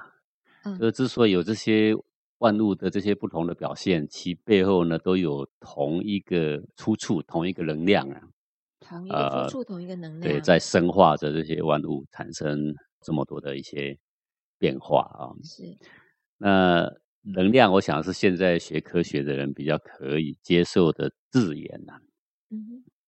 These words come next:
Speaker 2: 但是这个字眼跟我们什么关系呢？那是因为我们可以去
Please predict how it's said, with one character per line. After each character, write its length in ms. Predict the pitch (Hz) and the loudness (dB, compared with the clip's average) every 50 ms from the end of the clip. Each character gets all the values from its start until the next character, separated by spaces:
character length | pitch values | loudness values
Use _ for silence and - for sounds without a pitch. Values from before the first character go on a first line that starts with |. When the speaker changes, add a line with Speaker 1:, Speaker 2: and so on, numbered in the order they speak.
| _ _ | _ _
Speaker 2:
但 120 | - 120 113 | 0 0 2
是 480 | - - 120 113 107 104 98 - - _ _ _ _ _ _ _ _ _ _ _ - | 4 6 8 8 8 8 6 4 0 _ _ _ _ _ _ _ _ _ _ _ 0
这 80 | 147 | 2
个 100 | 120 117 | 2 2
字 240 | 107 - 139 127 104 | 4 4 6 6 6
眼 240 | 90 85 80 78 - _ | 6 6 2 0 -2 _
跟 220 | - - 131 143 | 2 4 6 8
我 100 | 135 90 | 8 6
们 100 | 80 85 | 6 2
什 160 | 87 - - 69 | 0 0 -2 -6
么 80 | 73 | -4
关 220 | - 82 82 80 78 | 0 0 0 0 0
系 180 | - 82 80 | 0 -2 -2
呢？ 320 | 76 76 67 69 69 71 73 - - _ _ _ _ _ _ _ _ | -2 -2 -4 -6 -8 -10 -14 -16 -20 _ _ _ _ _ _ _ _
那 80 | - 110 | -8 -8
是 180 | 110 - 117 - _ - | -6 -6 -8 -10 _ 0
因 140 | 113 107 113 | 2 2 4
为 140 | 113 104 - | 4 2 0
我 180 | - 82 69 67 | -2 -6 -8 -6
们 340 | 69 76 78 80 78 76 76 - _ _ - | -6 -6 -4 -4 -4 -6 -8 -12 _ _ -20
可 320 | - - - 73 76 82 | -18 -12 -8 -4 -2 0
以 180 | 95 98 90 73 | 0 0 -2 -4
去 180 | - - - | -6 -4 -4